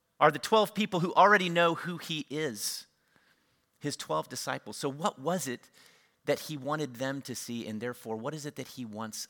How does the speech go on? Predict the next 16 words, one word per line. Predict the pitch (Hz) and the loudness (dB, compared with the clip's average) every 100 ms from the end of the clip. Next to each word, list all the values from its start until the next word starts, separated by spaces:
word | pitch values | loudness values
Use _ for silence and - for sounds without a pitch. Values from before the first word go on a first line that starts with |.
| - | -12
us | 98 - - | -12 -12 -12
to | - | -12
see? | - - 76 - - _ _ _ _ _ _ _ _ _ _ _ - - | -12 -12 -16 -20 -20 _ _ _ _ _ _ _ _ _ _ _ -20 -12
Let's | 120 - | -8 0
find | 127 113 | 0 2
out. | 98 | -2
Let's | 120 - | -4 0
take | 180 | 2
a | 170 | 4
look. | 160 135 | 4 6
Mark | 175 185 | 6 6
six, | - 196 - | 6 6 6
starting | - 185 185 170 165 - - - - _ - | 4 8 8 8 2 -4 -16 -20 -20 _ -4
in | 123 117 | -2 2
verse | 139 139 - - _ - | 0 0 -4 -8 _ -20
forty-five. | - 135 139 135 127 107 87 - - - - | -10 -6 -6 -6 -8 -8 -8 -8 -14 -18 -20